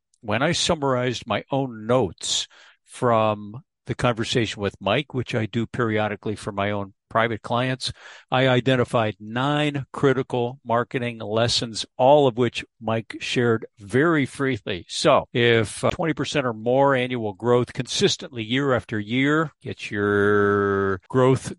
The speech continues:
glands flowing, you're gonna love this <laughs> conversation. Speaking of growth, I assume that's certainly part of why you are here. I have a couple of resources that are available to you. Number one, if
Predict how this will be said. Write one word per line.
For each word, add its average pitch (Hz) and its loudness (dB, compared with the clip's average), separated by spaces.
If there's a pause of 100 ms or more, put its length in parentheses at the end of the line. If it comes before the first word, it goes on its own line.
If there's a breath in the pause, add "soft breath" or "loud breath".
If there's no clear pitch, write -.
glands 127 -6
flowing, 139 0
you're 139 -6
gonna 107 -2
love 110 0
this 117 -4
<laughs> - -20
conversation. - -4
Speaking 208 2
of 147 0
growth, 123 2
I 104 0
assume 113 -4
that's 98 -2
certainly 98 -4 (120)
part 120 0
of 101 -6
why 101 2
you 95 -2
are 80 -2
here. 180 0
I 113 -10
have 98 -6
a 95 -8
couple 143 0
of 101 0
resources 135 0
that 127 -2
are 120 -2
available 127 -4
to - -10
you. 127 -2
Number 110 -6
one, 143 0
if 131 0